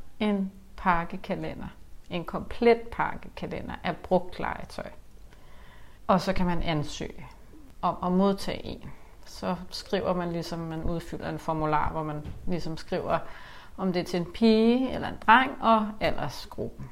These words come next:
Og det gør man jo så også, hvis man vil donere. Og så matcher vi ligesom, så sidder vi derhjemme og matcher op.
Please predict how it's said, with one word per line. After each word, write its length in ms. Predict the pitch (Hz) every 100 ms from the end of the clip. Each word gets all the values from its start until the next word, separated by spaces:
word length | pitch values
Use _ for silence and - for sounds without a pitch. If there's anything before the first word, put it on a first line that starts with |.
| - - - - -
Og 200 | 175 156 - - - - -
det 100 | 185
gør 120 | - 160
man 160 | 151
jo 60 | 143
så 140 | -
også, 160 | - -
hvis 160 | -
man 160 | 147 139
vil 80 | 156
donere. 420 | 147 147 - 170 -
Og 160 | 180
så 300 | - - 220
matcher 440 | 208 190 190 - 233
vi 240 | 202 202 -
ligesom, 420 | - 190 190 196 190 - - -
så 80 |
sidder 260 | 220 - -
vi 100 | 202
derhjemme 380 | 196 185 180 190
og 60 |
matcher 400 | 190 170 - 190 180 -
op. 220 | 190 165